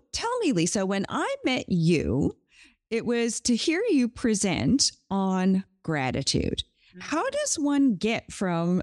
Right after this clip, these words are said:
Speaker 1: being a Six Sigma black belt and Scrum Master to a gratitude expert? It's processes and gratitude. I see a sort of loose connection,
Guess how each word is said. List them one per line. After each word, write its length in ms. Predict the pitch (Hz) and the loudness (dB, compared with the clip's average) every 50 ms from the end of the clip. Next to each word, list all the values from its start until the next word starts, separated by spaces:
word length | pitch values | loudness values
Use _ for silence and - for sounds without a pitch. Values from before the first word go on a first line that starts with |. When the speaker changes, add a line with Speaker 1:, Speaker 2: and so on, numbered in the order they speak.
| - - | -2 0
Speaker 1:
being 580 | 170 202 185 185 185 180 185 190 190 190 - - | 0 2 4 4 4 4 4 2 2 2 0 0
a 160 | - 170 175 | 0 2 2
Six 320 | 175 - - 233 220 - - | 2 2 0 -2 -2 -2 -2
Sigma 320 | - 226 202 196 190 170 | -2 0 2 2 2 0
black 300 | 156 170 165 165 180 - | 0 -2 -2 -2 -4 -4
belt 200 | - 165 165 - | -4 -4 -2 0
and 140 | 147 143 - | 0 0 0
Scrum 320 | - - 254 247 233 214 | 0 0 0 0 2 2
Master 720 | 160 127 - 135 151 - - - 76 104 156 226 311 370 359 - - - - - _ | 2 2 0 -2 -2 -2 -2 -2 0 0 2 2 0 0 -2 -6 -14 -20 -20 -12 _
to 300 | - - 254 240 233 - - - | 0 2 2 2 2 0 -2 -4
a 80 | 202 | -6
gratitude 800 | 196 - - 175 175 185 185 220 277 349 370 311 - - 180 147 143 | -4 -2 -2 -2 -2 -2 -2 -2 -2 -2 0 0 0 0 0 0 0
expert? 460 | 127 139 - - - - 131 127 117 | 0 -2 -4 -6 -4 -2 -2 0 0
It's 340 | 139 - - - - - _ _ _ _ _ _ _ - | 0 0 -2 -2 -2 -4 _ _ _ _ _ _ _ -20
processes 840 | - - 240 226 277 392 - - 466 466 427 - 466 466 440 - 466 453 | -10 -6 -4 -4 -4 -4 -4 -4 -2 -2 -2 -2 -2 -2 0 -2 -2 -2
and 100 | 440 403 | -2 -2
gratitude. 680 | - 277 247 240 240 247 240 247 - 277 254 262 247 - - 277 - - | -2 0 0 0 0 0 0 0 2 2 2 2 0 -2 -8 -12 -6 -2
I 100 | 202 196 | 0 0
see 460 | 190 - - - 233 - 262 285 294 | 0 -2 -4 -8 -6 -2 0 2 2
a 60 | 285 | 2
sort 220 | 285 - 285 233 208 | 0 -2 -2 0 0
of 100 | 202 170 | 0 2
loose 340 | 165 160 190 247 - - - | 2 2 2 2 2 0 -2
connection, 440 | - 466 440 453 480 480 - 494 | -4 -4 -2 -2 0 0 0 0